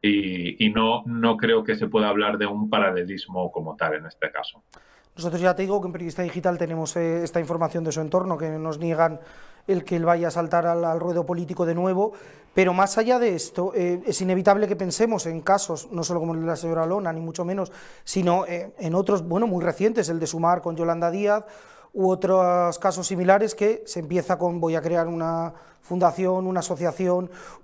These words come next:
Speaker 2: un think tank de ideas", y acaban, eh, bueno, dando el salto al, al ruedo político. Y a nadie se le escapa que están muy cercanas, eh, bueno, las elecciones europeas, donde la circunscripción electoral es única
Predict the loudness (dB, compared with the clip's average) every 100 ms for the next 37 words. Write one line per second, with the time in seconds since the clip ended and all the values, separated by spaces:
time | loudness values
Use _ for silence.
0 | -2 0 0 -2 -2 -2 0 0 0 0
1 | 2 2 2 0 -2 -2 0 0 0 -2
2 | -10 -14 -10 -10 -8 -6 -2 -2 -2 -2
3 | 0 0 0 -2 -2 -2 -2 -4 -4 -4
4 | -4 -4 -18 -2 0 2 0 -2 -4 2
5 | 2 2 -2 -4 -4 -4 -4 0 0 0
6 | -6 -8 -10 -10 -14 -14 -14 -12 -12 -8
7 | -6 -4 -4 -2 0 -2 -2 -10 -20 -12
8 | 2 2 4 0 2 0 -2 -4 -10 -12
9 | -8 -8 -6 -6 -4 -2 -2 0 0 0
10 | -2 -2 -4 0 0 0